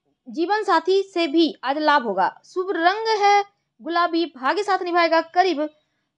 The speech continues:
आज रहेगा बहत्तर प्रतिशत और आज भाग्यांक रहेगा आपका नौ।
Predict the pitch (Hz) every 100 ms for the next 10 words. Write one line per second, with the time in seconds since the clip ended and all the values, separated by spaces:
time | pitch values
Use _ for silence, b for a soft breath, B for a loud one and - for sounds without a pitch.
0 | - 277 330 320 302 294 277 294 - 381
1 | 370 294 285 277 302 302 - 262 - 269
2 | 247 226 240 233 311 392 381 311 226 220
3 | 214 - 214 269 - _ 254 240 180